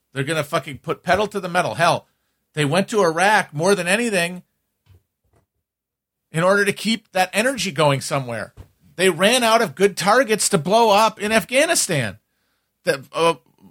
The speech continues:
R-, Rumsfeld was pushing Iraq from day one 'cause they wanted a fucking project. And Afghanistan, even though it's crucial in, like, geostrategic terms, uh,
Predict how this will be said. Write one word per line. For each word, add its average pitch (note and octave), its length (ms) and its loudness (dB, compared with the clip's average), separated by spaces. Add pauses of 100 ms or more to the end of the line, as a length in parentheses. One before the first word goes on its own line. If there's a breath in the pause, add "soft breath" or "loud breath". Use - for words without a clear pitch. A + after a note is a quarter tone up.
(120)
R-, F3 120 -4
Rumsfeld A3 540 0
was G3 260 0 (160)
pushing A3+ 360 0
Iraq G3 360 2
from F#3+ 140 -10
day F#3 120 0
one G#3 320 0 (160 soft breath)
'cause D#3 180 -2
they D#3+ 120 2
wanted F3+ 380 2
a D3 40 4
fucking E3+ 460 0
project. D3 800 -2 (720)
And B2+ 80 -8
Afghanistan, F3 800 0 (240)
even F3+ 220 -2
though G#3 100 4
it's - 160 0
crucial G3 680 2
in, D3+ 260 -4
like, C#3 160 -2
geostrategic F#3 800 -2
terms, D3 500 0 (580)
uh, B2+ 540 4